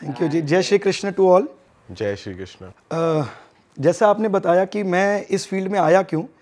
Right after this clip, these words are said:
Speaker 1: मैं इस फील्ड में इसलिए आया था <clears throat> क्योंकि मुझे ऐसा लगता था कि मैंने ना बहुत ट्रस्ट करके एक्चुअल में अपनी लाइफ की पूरी जमा पूंजी एक प्लॉट परचेज में लगा दी। कमर्शियल एरिया था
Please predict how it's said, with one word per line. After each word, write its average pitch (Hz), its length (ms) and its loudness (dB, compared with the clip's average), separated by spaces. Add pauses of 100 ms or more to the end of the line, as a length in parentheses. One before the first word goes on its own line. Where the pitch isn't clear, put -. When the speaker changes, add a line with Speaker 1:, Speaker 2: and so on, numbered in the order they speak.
(260)
Speaker 1:
मैं 180 160 0
इस 226 80 -2
फील्ड 220 200 -4
में 233 80 0
इसलिए 226 240 2
आया 170 200 4
था - 240 -6 (300)
<clears throat> - 320 -14
क्योंकि 185 440 -2
मुझे 233 240 2
ऐसा 247 160 -2
लगता 226 260 -2
था 247 120 -4
कि 240 320 -6 (420)
मैंने 196 220 0
ना 254 100 0
बहुत 214 340 -2
ट्रस्ट 240 260 4
करके - 400 0 (120)
एक्चुअल 247 320 0
में 214 220 0 (520)
अपनी 262 260 0
लाइफ 226 320 2
की 254 160 -4
पूरी 247 420 0
जमा 220 260 0
पूंजी 196 460 -2 (520)
एक 240 260 2
प्लॉट 214 280 2
परचेज 202 380 2
में 202 100 0
लगा 147 240 2
दी। 117 120 -8
कमर्शियल 247 480 4 (140)
एरिया 135 280 0
था 196 260 -4